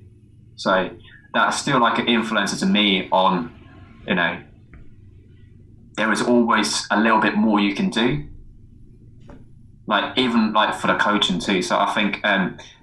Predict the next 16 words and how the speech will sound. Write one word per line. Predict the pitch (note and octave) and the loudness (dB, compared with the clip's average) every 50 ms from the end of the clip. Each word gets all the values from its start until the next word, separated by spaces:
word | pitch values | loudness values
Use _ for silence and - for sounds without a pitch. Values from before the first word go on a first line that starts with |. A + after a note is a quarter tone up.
| - - - - - | -20 -20 -12 -6 -4
that's | G#2 - - | -2 -2 -2
something | - A2+ G2+ - - G2 G2 | -2 -2 -2 -2 0 0 0
I | F#2+ F#2 F#2 | 0 0 0
can | - E2+ D#2+ | -2 -4 -2
kind | - - G2 F#2 | 0 0 0 0
of | F#2 - - - - - - - - - | -2 -4 -6 -12 -20 -20 -20 -20 -16 -6
give | - A2+ F#2+ - | -4 -2 -2 -2
it | F#2 - | -2 -2
back | G2+ G2 - - - | -2 -2 -4 -4 -4
to | - G2+ | -4 -4
the | F2+ | -4
players | F2+ - - G2 F#2+ F#2+ F#2+ F#2+ F#2 F2 - - | -4 -4 -4 -2 0 0 0 0 -2 -2 -4 -2
that | F2 | -2
I | F2 F2 F2 | -2 -2 -2
work | F2 F#2 F#2 - - - - | -2 0 -2 -2 -2 -2 -4
with, | F#2 F2 - - - | -4 -4 -6 -8 -14